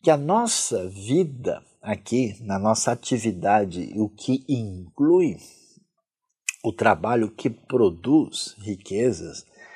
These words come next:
é uma espécie de primeira prova, de teste, como é que a gente vai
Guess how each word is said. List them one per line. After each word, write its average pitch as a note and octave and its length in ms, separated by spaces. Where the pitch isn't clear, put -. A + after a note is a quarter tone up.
é F#3+ 100
uma G#3+ 220
espécie C#3+ 800
de C#3 460
primeira D#3 400
prova, C#3 540
de C3 140
teste, B2 760
como G#2 340
é A#2 80
que A#2+ 140
a A#2 80
gente A2+ 420
vai G#2 360